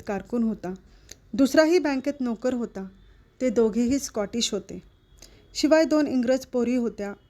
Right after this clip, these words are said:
आणि एक जर्मन मुलगी होती. वर्षभर नोकरी करून पैसे साठवायचे आणि मग दोन किंवा चार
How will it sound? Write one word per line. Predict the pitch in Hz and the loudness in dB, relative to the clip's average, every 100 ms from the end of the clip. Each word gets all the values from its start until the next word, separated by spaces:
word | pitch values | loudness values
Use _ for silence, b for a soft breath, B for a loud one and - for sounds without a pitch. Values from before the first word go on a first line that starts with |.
| _ 247 | _ 0
आणि | 254 269 | 2 4
एक | 269 202 | 2 2
जर्मन | 226 214 233 | 0 0 0
मुलगी | 226 208 196 233 | 0 0 -2 0
होती. | 220 - 202 - b b b b - | -2 -4 -12 -18 b b b b 4
वर्षभर | 269 277 339 330 339 | 6 6 4 4 4
नोकरी | 311 285 285 285 | 4 0 0 -2
करून | 285 269 262 | 0 0 -2
पैसे | - 220 269 262 | -4 -4 -4 -4
साठवायचे | 240 208 - 240 233 214 196 b b b - | -4 -6 -4 -4 -4 -6 -8 b b b 0
आणि | 302 | 4
मग | 320 330 262 262 | 6 4 2 0
दोन | 285 302 | 2 2
किंवा | 285 269 | -2 -4
चार | - 247 | -4 -4